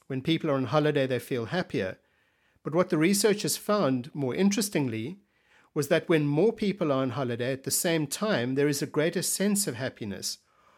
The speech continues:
or at least as they measured it, less inclination to depression.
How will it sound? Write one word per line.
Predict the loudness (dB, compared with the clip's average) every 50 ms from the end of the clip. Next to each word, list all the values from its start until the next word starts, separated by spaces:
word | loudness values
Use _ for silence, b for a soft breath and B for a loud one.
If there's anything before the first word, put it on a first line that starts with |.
| b b b
or | 2 4
at | 4 4 4
least | 4 4 4 4 2 0
as | -2 0 2
they | 2 2 4 4
measured | 4 4 4 4 2 0 0 -2
it, | -4 -2 0
less | 2 2 2 2 0 -2
inclination | -4 -4 -4 -4 -2 -2 -2 -2 -4 -4 -6 -8
to | -8 -10
depression. | -12 -14 -12 -10 -8 -8 -8 -8 -12 -14 -16 -20